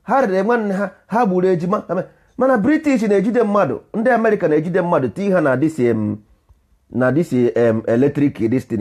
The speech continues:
gbuo onye ahụ with electric. No problem. Death penalty in America, no problem. In the British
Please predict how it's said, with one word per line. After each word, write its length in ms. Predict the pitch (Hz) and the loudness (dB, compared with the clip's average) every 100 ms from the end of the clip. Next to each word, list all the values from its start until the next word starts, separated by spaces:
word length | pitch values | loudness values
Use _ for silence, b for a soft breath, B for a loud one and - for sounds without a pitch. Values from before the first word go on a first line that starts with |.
| 98 | 0
gbuo 200 | 135 156 | 2 2
onye 180 | 139 135 | 2 0
ahụ 200 | 110 107 | 0 -4
with 140 | 110 | -2
electric. 480 | 113 131 127 101 76 _ _ _ _ _ _ _ _ _ _ _ _ _ _ _ _ 214 | 0 0 -2 -8 -10 _ _ _ _ _ _ _ _ _ _ _ _ _ _ _ _ 0
No 200 | 294 302 | 2 2
problem. 460 | 277 240 143 87 - _ _ _ - | 2 2 2 -2 -8 _ _ _ -12
Death 320 | 117 269 277 | -2 0 0
penalty 400 | 247 247 262 262 | 0 2 2 2
in 100 | 208 | 0
America, 460 | 208 220 208 180 - _ _ _ - | 2 2 0 -2 -8 _ _ _ -2
no 180 | 220 262 | 0 2
problem. 340 | 196 151 90 - _ _ _ _ _ _ _ _ _ _ _ _ _ _ _ _ _ _ | 0 -2 -4 -14 _ _ _ _ _ _ _ _ _ _ _ _ _ _ _ _ _ _
In 120 | 214 | 0
the 100 | 262 | 2
British 460 | 269 294 320 294 | 2 2 2 0